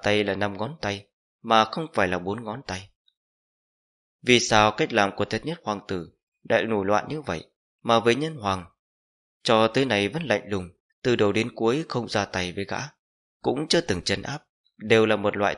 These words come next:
tư thái gia trưởng? Vì sao Thập Hoàng tử bị Thôn Thiên Hoàng phụ thể, cuối cùng cũng chỉ là dưới một trường của Nhân Hoàng đã giết chết điểm hồn của Thôn Thiên Hoàng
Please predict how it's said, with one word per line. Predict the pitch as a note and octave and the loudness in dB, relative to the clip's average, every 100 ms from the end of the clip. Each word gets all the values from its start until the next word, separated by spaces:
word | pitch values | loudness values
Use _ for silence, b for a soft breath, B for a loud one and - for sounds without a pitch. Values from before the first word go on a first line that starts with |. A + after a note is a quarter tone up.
| - | 0
tư | G#2+ | -2
thái | G#2+ G#2 D3 | -2 -6 -4
gia | D#3 | -6
trưởng? | D3 G2+ E2 C#2 _ _ _ _ _ - | -6 -6 -6 -8 _ _ _ _ _ 0
Vì | A#2 | 2
sao | - A2 G#2 G#2 | 2 4 4 2
Thập | - G#2 | -2 -6
Hoàng | G#2 G2+ - | -6 -6 -4
tử | G2+ E2 _ _ _ _ - | -4 -4 _ _ _ _ -2
bị | A#2+ - | 0 0
Thôn | A2+ | -2
Thiên | A2 G#2+ | -2 -4
Hoàng | G2+ F#2+ F2+ | -2 -4 -4
phụ | G#2 F#2 - | -6 -6 -4
thể, | F#2+ E2+ _ _ - | -6 -6 _ _ -2
cuối | E3 | -2
cùng | D#3+ G#2 F2+ - | 0 -2 -4 -8
cũng | D#3+ | -8
chỉ | D#3+ F#2+ | -2 0
là | F#2 | 0
dưới | F#2 A2+ | -2 -8
một | D#3 A2 - | -4 -4 -2
trường | G#2+ F#2 | -4 -2
của | G2+ | -6
Nhân | A#2 C#3+ | -6 -8
Hoàng | - F#2 E2+ b b _ - | -4 -4 -4 b b _ 0
đã | A#2+ | 2
giết | A2+ B2+ B2+ | 4 0 -2
chết | D3 D#3+ | -4 0
điểm | A2+ F#2+ G2 | 0 0 -2
hồn | G2+ G2 | -6 -4
của | G2+ | -6
Thôn | A2 A2+ | -4 -4
Thiên | B2+ D#3 | -4 -8
Hoàng | B2+ G2 F#2 | -4 -4 -6